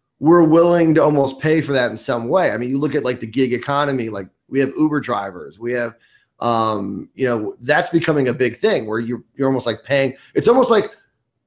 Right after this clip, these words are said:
that's sort of what capitalism does. It, it takes what rich people have and then applies it to s-, to the masses. And what do rich people always have? They have drivers. They have people to go get things for 'em. And now you're seeing that where, where there are jobs opening up where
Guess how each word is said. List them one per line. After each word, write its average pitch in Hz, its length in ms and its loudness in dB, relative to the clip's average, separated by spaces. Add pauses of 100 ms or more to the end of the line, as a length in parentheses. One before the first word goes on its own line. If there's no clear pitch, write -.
(320)
that's 185 360 0
sort 190 140 4
of 165 60 0
what 147 100 -2
capitalism 151 580 -2
does. 120 340 -2
It, 110 200 -12
it 135 120 -10
takes 165 220 -6
what 139 140 -8
rich 151 220 -6
people 123 240 -10
have 120 220 -2
and 117 100 -8
then 117 80 -6
applies 120 360 -4
it - 80 -14
to 113 60 -16
s-, - 300 -16
to 127 100 -8
the 110 80 -8
masses. 117 600 -4
And 127 140 -6
what 135 80 0
do 139 80 0
rich 139 200 -2
people 123 180 -4
always 123 220 0
have? 123 260 -2
They 123 80 -4
have 107 120 -8
drivers. 110 680 -4 (540)
They 135 100 0
have 139 120 0
people 139 180 2
to 127 80 4
go 123 140 2
get 131 240 0
things 113 200 -4
for 104 260 -6
'em. 90 100 -12 (320)
And 139 140 0
now 151 340 2
you're 135 180 2
seeing 151 300 0
that 98 240 0
where, 117 280 0
where 120 260 -2
there 123 140 -2
are 120 40 -4
jobs 131 420 0
opening 117 340 -2
up 113 180 -4
where 110 280 -4